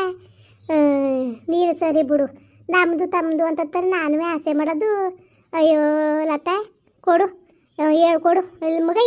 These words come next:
ಹೇಳ್ಸ್ಕೋಗು. ಇ ಎಫ್ ಜಿ ಎಚ್ ಐ ಜೆ ಕೆ ಎಲ್, ಎಮ್ ಎನ್ ಒ ಪಿ ಕ್ಯೂ ಆರ್ ಎಸ್ ಟಿ ಯು ವಿ ಡಬ್ಲ್ಯೂ ಎಕ್ಸ್ ವೈ ಜೆಡ್. ಜನವರಿ, ಫೆಬ್ರವರಿ, ಮಾರ್ಚ್, ಏಪ್ರಿಲ್, ಮೇ, ಜೂನ್, ಜುಲೈ, ಆಗಸ್ಟ್, ಸೆಪ್ಟೆಂಬರ್, ಅಕ್ಟೋಬರ್, ನವೆಂಬರ್, ಡಿಸೆಂಬರ್, ಸಂಡೇ, ಮಂಡೇ, ಟ್ಯೂಸ್ಡೇ, ವೆಡ್ನೆಸ್ಡೇ, ಥರ್ಸ್‌ಡೇ, ಫ್ರೈಡೇ, ಸ್ಯಾಟರ್ಡೇ, ಸಂಡೇ.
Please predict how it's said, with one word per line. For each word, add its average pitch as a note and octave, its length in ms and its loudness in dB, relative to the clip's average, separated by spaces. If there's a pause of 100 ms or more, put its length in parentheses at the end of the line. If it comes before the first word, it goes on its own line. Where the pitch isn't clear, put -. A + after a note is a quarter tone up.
(100)
ಹೇಳ್ಸ್ಕೋಗು. G4+ 380 -2 (400)
ಇ C4+ 100 -2
ಎಫ್ C4+ 100 0
ಜಿ B3+ 80 -4
ಎಚ್ C4 180 0
ಐ B3 40 -2
ಜೆ A#3+ 100 -4
ಕೆ A#3+ 100 -6
ಎಲ್, C#4 160 -2 (400)
ಎಮ್ B3+ 100 -2
ಎನ್ C#4+ 100 0
ಒ C#4 40 -2
ಪಿ C4 100 -8
ಕ್ಯೂ A3+ 160 -6
ಆರ್ A3+ 60 -8
ಎಸ್ A#3 120 -10
ಟಿ C#4+ 120 -6
ಯು C#4 80 -2
ವಿ C4 80 -2
ಡಬ್ಲ್ಯೂ B3 220 -8
ಎಕ್ಸ್ B3 160 -12
ವೈ A#3+ 60 -8
ಜೆಡ್. - 200 -8 (680)
ಜನವರಿ, C4 300 -2
ಫೆಬ್ರವರಿ, A#3+ 400 -2
ಮಾರ್ಚ್, A#3+ 640 -12
ಏಪ್ರಿಲ್, C4+ 320 0
ಮೇ, B3+ 200 -4
ಜೂನ್, B3+ 240 -6
ಜುಲೈ, A#3+ 240 -4 (460)
ಆಗಸ್ಟ್, C#4 300 -4
ಸೆಪ್ಟೆಂಬರ್, C4+ 300 -4
ಅಕ್ಟೋಬರ್, C4+ 640 -8
ನವೆಂಬರ್, B3+ 320 -4
ಡಿಸೆಂಬರ್, A#3+ 400 -4 (1120)
ಸಂಡೇ, C4+ 200 -6
ಮಂಡೇ, C4 180 -4
ಟ್ಯೂಸ್ಡೇ, C4+ 240 -2
ವೆಡ್ನೆಸ್ಡೇ, B3+ 320 -4
ಥರ್ಸ್‌ಡೇ, - 260 -4
ಫ್ರೈಡೇ, C#4+ 260 -6
ಸ್ಯಾಟರ್ಡೇ, C#4+ 240 -6
ಸಂಡೇ. B3+ 220 -6